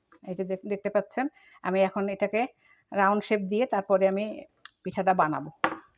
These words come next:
দেখুন, আমি এই যে রাউন্ড শেপ দিয়ে নিয়েছি।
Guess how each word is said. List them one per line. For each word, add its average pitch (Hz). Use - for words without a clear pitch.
দেখুন, 240
আমি 214
এই 196
যে 214
রাউন্ড 214
শেপ 214
দিয়ে 220
নিয়েছি। 214